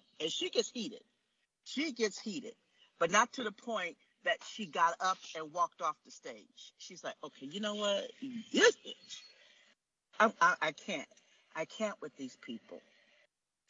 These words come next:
It's, it's the, the fact that, you know, 'cause I know she was pissed that, you know, she's like,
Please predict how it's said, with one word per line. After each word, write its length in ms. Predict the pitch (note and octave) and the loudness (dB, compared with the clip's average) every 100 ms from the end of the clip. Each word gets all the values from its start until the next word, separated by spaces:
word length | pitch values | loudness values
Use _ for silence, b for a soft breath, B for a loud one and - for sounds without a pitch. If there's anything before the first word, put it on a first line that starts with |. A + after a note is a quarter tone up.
| - | 2
It's, 300 | F3 E3+ - | 2 2 0
it's 320 | F3 - - - b b b b b F#3 | 2 2 -4 -12 b b b b b 2
the, 220 | G3 E3 - | 2 2 -6
the 200 | E3 F3+ | 2 4
fact 540 | E3 - - B3 C4+ - | 2 -2 6 8 8 4
that, 240 | G#3 F#3 D#3 - | -2 -2 -2 -6
you 140 | F#3 | -8
know, 260 | D#3+ C#3 - | -4 -4 -6
'cause 180 | - F#3 | -8 -2
I 120 | G3+ | -2
know 160 | G3+ G#3+ | 0 -4
she 240 | - C4 | -8 -8
was 160 | D4+ A3 | -6 -6
pissed 340 | - F#3+ F3 | -6 -8 -4
that, 160 | E3+ D#3 - | -4 -4 -4
you 100 | E3 | -8
know, 140 | D#3+ C3 | -4 -6
she's 260 | - A3 E3+ | -6 -8 -2
like, 200 | D3+ | -2